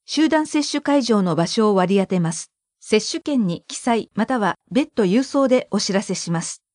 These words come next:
ご自身で変更か。今お伝えした方以外の方、接種券が届き次第、ご自身で予約をお願いします。一回目、二回目のワクチン、未接種の方へ、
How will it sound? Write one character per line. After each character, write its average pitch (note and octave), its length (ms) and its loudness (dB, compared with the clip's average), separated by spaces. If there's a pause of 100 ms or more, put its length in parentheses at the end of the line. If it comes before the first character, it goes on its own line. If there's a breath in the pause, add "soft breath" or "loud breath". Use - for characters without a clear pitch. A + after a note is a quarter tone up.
(200)
ご G3 100 0
自 A3 120 -2
身 B3 300 2
で D#3 200 -4 (100)
変 G3+ 240 0
更 F#3 400 -2 (140)
か。 - 200 -6 (640)
今 C#4+ 360 2
お E3+ 100 -2
伝 A#3+ 360 -2
え - 20 0
し - 140 -6
た A#3 140 0
方 A3+ 460 -4
以 C#4+ 140 0
外 D4 240 4
の F3+ 120 2
方、 - 360 -8 (280)
接 A3 240 0
種 - 120 -8
券 C#4+ 180 2
が G3+ 100 0
届 B3 360 -2
き - 20 -10
次 B3 140 -6
第、 F3+ 240 -2 (200)
ご F#3 100 0
自 G3 120 2
身 B3 300 2
で E3 180 0
予 E3+ 80 0
約 A3 400 2
を G#3+ 40 2 (100)
お F3 80 2
願 D#3+ 200 0
い D#3+ 60 0
し D#3 160 -6
ま D3+ 140 -4
す。 - 200 -14 (920)
一 G#3 220 -4
回 D4 200 2
目、 D4 240 0
二 G#3+ 140 0
回 C#4+ 200 4
目 C#4 120 4
の C#4 100 4
ワ C4+ 120 2
ク - 100 -12
チ - 160 -4
ン、 D3+ 140 -2 (260)
未 F#3+ 160 0
接 D#4+ 180 2
種 G#3+ 140 -2
の F3+ 100 2
方 E3+ 300 -6
へ、 - 160 -8